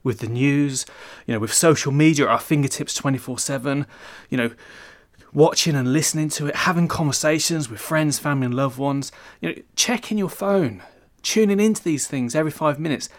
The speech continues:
isn't going to help. You know, I'm not saying you should ignore or pretend what's going on isn't real,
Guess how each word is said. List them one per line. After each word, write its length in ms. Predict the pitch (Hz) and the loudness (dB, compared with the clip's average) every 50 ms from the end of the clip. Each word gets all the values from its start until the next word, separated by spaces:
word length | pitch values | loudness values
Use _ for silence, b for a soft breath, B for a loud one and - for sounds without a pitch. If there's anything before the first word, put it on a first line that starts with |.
| b b b _ - | b b b _ -4
isn't 320 | 165 151 160 165 151 - | -2 0 0 0 -2 -2
going 300 | - 147 143 139 131 127 | -2 -2 0 0 0 -2
to 140 | 127 - - | -4 -6 -8
help. 420 | - - - 160 127 98 - - - - _ B B B B B B B | -6 -4 -2 -2 -2 -4 -6 -10 -16 -20 _ B B B B B B B
You 120 | B - 170 | B 0 2
know, 80 | 175 | 4
I'm 80 | 180 202 | 6 6
not 180 | 214 240 - - | 4 2 0 -2
saying 540 | - - 190 190 180 170 160 147 131 120 b b b b b b b b b b _ _ _ | -4 -2 -2 -2 0 0 0 -2 -2 -4 b b b b b b b b b b _ _ _
you 120 | - - 139 | -4 -2 0
should 200 | - - 143 139 | 0 0 0 0
ignore 600 | 135 120 131 131 135 143 151 156 156 147 127 107 b b b b b b b b b - - _ | 0 0 2 4 6 6 6 8 6 6 4 0 b b b b b b b b b -20 -6 _
or 120 | - 131 | -4 -4
pretend 720 | - - - - - - 160 156 147 143 139 127 113 - - B B B B B B - | -4 -6 -8 -8 -4 -2 0 0 2 0 0 -2 -4 -8 -12 B B B B B B -10
what's 280 | - 127 131 135 - - | -4 -2 -2 -2 -2 -2
going 200 | - 143 131 127 | -2 0 0 2
on 100 | 131 127 | 2 0
isn't 260 | 120 107 110 107 - | 0 -2 -4 -6 -6
real, 540 | 110 131 175 202 170 110 76 73 87 - _ | -4 -2 0 0 0 -2 -4 -8 -12 -14 _